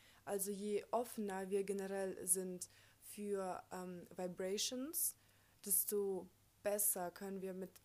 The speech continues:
unseren Spirit Guides kommunizieren. Ähm, bestimmt kennt es jeder, wenn man mit einer Person redet und dann,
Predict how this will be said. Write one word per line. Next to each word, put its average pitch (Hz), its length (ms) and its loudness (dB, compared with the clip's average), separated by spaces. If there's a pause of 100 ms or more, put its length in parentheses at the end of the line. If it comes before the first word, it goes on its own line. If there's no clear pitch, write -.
unseren 185 300 -4
Spirit 185 340 -2
Guides 180 220 -4
kommunizieren. 180 640 -4 (840)
Ähm, 196 500 -2 (340)
bestimmt 247 840 0 (600)
kennt 220 260 0
es 196 200 6
jeder, 208 380 0
wenn 196 140 0
man 180 320 -2
mit 190 180 -6
einer 190 200 -4
Person 190 420 -4
redet 214 500 -2 (1080)
und 202 340 0
dann, 214 500 0